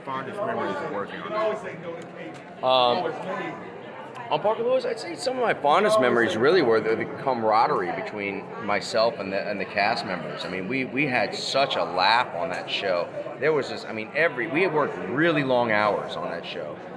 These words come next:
Speaker 2: On average, we were working fourteen to sixteen hours a day.
Speaker 1: Wow.
Speaker 2: And, and every now and then we'd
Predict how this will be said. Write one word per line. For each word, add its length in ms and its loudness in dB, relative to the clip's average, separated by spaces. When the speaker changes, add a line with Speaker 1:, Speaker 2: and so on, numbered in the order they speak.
Speaker 2:
On 180 2
average, 440 4
we 100 -2
were 80 0
working 320 0
fourteen 340 -4
to 60 -10
sixteen 480 -8
hours 260 2
a 100 -6
day. 340 4
Speaker 1:
Wow. 600 -4
Speaker 2:
And, 220 2
and 200 2
every 220 4
now 220 6
and 80 4
then 100 4
we'd 160 0